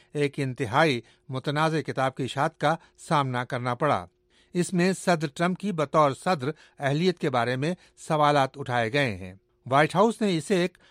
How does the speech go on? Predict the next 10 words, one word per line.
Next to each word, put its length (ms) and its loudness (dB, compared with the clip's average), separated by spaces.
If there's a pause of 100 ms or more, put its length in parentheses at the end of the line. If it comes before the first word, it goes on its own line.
(100)
افسانوی 580 0
کتاب 520 -2
قرار 280 2
دیا 320 0
ہے، 160 -14 (360)
مگر 240 0
اسی 280 -4
کتاب 340 -2
کی 80 -8
وجہ 200 -2